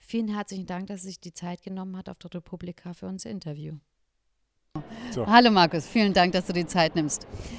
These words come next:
Speaker 1: Wir sind jetzt auf der Republika zweitausendneunzehn. Es ist ja viel über Kommunikation, Informationsoverflow.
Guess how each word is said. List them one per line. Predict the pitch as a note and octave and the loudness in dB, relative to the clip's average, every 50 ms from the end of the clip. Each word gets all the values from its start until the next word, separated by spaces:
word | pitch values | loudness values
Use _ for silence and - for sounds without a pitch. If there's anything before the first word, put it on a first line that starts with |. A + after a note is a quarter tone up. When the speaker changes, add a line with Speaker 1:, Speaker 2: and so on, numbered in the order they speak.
| - - - | -12 -8 -4
Speaker 1:
Wir | E3+ | 0
sind | E3 G#3+ A3+ A#3 | 2 4 6 6
jetzt | A#3 A3 G#3+ - | 6 4 4 2
auf | G3+ F#3+ | 0 0
der | - G#3 F3+ | 0 -2 -2
Republika | F#3+ F3+ - - A3 A3 - C4+ C4 - B3+ B3 A#3+ | -2 -2 -2 -4 -6 -4 -2 -2 -2 0 0 -2 -2
zweitausendneunzehn. | - F#3 G3+ F#3+ F#3 - F#3 F3 D#3+ F3 E3 D3+ C#3+ D3 D3 - - C#3+ C3+ C#3 C#3 C#3 C3 C#3 | -2 0 0 0 2 2 0 0 0 0 0 0 0 -2 -2 -4 -4 -4 -4 -4 -4 -6 -8 -6
Es | D#3+ E3+ | -6 -4
ist | E3 - | 0 2
ja | G#3 F#3+ | 0 0
viel | - - - A3+ A#3 A#3+ | 0 -2 0 0 2 2
über | G#3 G#3 G#3 | 2 2 0
Kommunikation, | G3 - G3 G3 F#3 F#3+ F#3+ E3 - G3 F#3+ F3 - - - G#3+ G#3 G3+ G3+ G#3 G#3 G3+ - | 0 0 -2 0 0 0 0 0 0 -2 -2 -2 -2 -2 -2 0 2 2 2 2 2 0 0
Informationsoverflow. | G3 F#3+ F3 G3+ G3 F#3+ F3+ F3 - - - F#3 F3+ F3+ D#3+ - C3+ E3+ E3 F3+ E3+ E3 - - D#3 D3+ C#3+ C#3 C#3 | -2 -4 -4 -2 0 0 0 0 -2 -4 -6 -4 -4 -4 -2 -2 -4 -4 -2 -4 -6 -6 -4 -4 -2 -2 -2 -2 -4